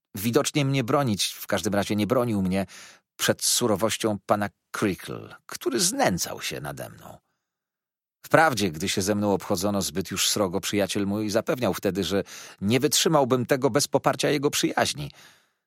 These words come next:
co mnie zawsze nieskończenie rozczulało. Co zaś do znęcania się nade mną pana Crickle, miało ono tę dobrą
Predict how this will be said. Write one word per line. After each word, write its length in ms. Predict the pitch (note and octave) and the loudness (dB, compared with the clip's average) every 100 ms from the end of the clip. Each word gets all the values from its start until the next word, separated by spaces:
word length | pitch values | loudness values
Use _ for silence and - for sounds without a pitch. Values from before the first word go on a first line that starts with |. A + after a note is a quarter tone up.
| _ _ | _ _
co 140 | - G#3 | -4 -2
mnie 260 | E3 - | -2 -4
zawsze 340 | - - - F2+ | -4 -4 -6 -2
nieskończenie 540 | G2 - F#2+ F2+ F2+ | -2 -2 -2 0 -2
rozczulało. 760 | G2+ - - - - - - _ _ _ _ _ _ _ _ _ | -2 -6 -6 -8 -8 -10 -20 _ _ _ _ _ _ _ _ _
Co 160 | - G#2 | -4 0
zaś 180 | G#2 F2+ | 0 0
do 100 | G#2+ | 0
znęcania 540 | F#2+ F#2+ F2 A2 F2 | 0 0 0 0 0
się 120 | - | -2
nade 220 | E2 D2+ F2+ | -4 -2 -2
mną 180 | F2+ | -2
pana 220 | E2+ E2+ D#2+ | -2 -4 -4
Crickle, 480 | - G2+ - D2+ - _ _ _ _ _ | -6 -6 -6 -12 -12 _ _ _ _ _
miało 360 | B2+ F#3 F#3+ E3+ | -6 0 0 2
ono 220 | C#3+ C#3 | 2 0
tę 200 | A#2 - | 0 -2
dobrą 460 | G2+ A#2+ A2+ A2 | 2 0 0 -4